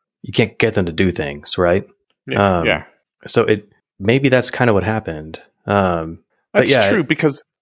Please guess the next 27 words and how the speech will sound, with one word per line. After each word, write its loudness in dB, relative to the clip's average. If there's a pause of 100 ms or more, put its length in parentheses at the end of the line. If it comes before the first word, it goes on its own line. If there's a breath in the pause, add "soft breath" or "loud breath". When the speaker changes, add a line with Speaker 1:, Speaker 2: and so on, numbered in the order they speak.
(240)
Speaker 1:
I 2
was 2
gonna 2
just -4
agree -2
with 0
what -6
you -6
said 0
as-, -6
again. -2
So 0
what 0
were -2
you -4
saying? 0
Sorry. -4 (320)
Speaker 2:
Yeah, 2
well, 0
because -2
wherever 0
you -4
place -2
this -2
sort -2
of -8
thing, 0